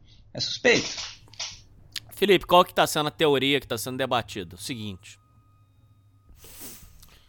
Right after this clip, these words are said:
Speaker 2: É, vou ler até um comentário aqui pra, pra gente poder trabalhar em cima dessa hipótese que tá sendo falada, e eu acredito que você também ouviu essa teoria. Eu co-, eu, eu com você não conversamos fora do ar sobre essa,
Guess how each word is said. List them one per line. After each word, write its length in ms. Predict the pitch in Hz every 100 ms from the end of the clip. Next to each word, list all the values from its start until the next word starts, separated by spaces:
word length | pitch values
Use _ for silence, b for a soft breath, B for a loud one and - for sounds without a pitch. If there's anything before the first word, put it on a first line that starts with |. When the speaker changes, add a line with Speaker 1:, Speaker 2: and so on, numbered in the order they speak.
| B B -
Speaker 2:
É, 180 | 117
vou 160 | 123 139
ler 160 | 165 170
até 180 | 156
um 120 | 175 180
comentário 600 | 185 165 147 139 139 131
aqui 300 | - 143 139 _ - - - - _
pra, 460 | 123 123 117 107
pra 220 | - 120 117
gente 180 | 127
poder 160 | 131 123
trabalhar 420 | 127 123 117 123
em 80 | 127
cima 260 | - 143 135
dessa 260 | 131 127
hipótese 440 | 123 123 123 - 117
que 60 |
tá 100 | 120
sendo 200 | 110 123
falada, 560 | - 117 107 117 135 143
e 80 | 135
eu 140 | 131
acredito 380 | 127 127 120 131
que 60 | 135
você 180 | 123
também 200 | 123 123
ouviu 160 | 127 123
essa 140 | 123
teoria. 440 | 120 127 107 98 85 - - - b b b b
Eu 100 | 117
co-, 160 | 135 123
eu, 320 | 110 131 156
eu 160 | 139 143
com 100 | 147
você 240 | 139 -
não 80 | 151
conversamos 480 | 170 160 139 143 127
fora 240 | 131 123
do 120 | 117
ar 180 | 110 113
sobre 260 | - 107
essa, 100 | 104